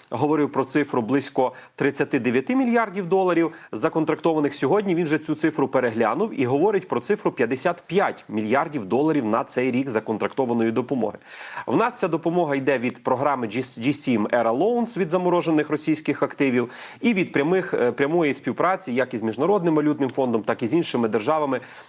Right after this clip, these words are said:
е, щодо, е, підтримки української, е, м, е, економіки в цей непростий час.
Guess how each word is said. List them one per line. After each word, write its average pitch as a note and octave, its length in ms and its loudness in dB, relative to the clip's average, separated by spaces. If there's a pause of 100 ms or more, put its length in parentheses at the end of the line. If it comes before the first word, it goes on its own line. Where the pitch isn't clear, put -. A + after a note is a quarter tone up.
(160)
е, A2+ 80 2
щодо, C#3 480 2 (300)
е, A#2+ 240 2
підтримки D#3 440 0
української, A#2+ 680 0
е, G#2+ 360 2
м, A#2 260 -4
е, A2+ 240 0 (180)
економіки D#3 640 2 (220)
в - 80 -18
цей D3+ 180 0
непростий B2+ 480 -2
час. - 340 -4